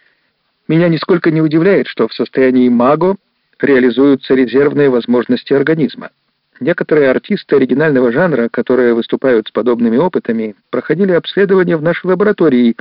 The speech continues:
в одном из новосибирских институтов. Было установлено, что сосредоточиваясь на своих ощущениях, прислушиваясь к работе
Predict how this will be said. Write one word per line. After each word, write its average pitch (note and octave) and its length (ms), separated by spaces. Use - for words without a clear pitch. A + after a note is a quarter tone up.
в B2+ 80
одном B2+ 340
из B2 220
новосибирских B2+ 720
институтов. - 560
Было A3 180
установлено, D3+ 640
что F3 460
сосредоточиваясь C#3+ 1040
на C3 120
своих D3 300
ощущениях, B2+ 840
прислушиваясь C#3+ 720
к - 80
работе B2 340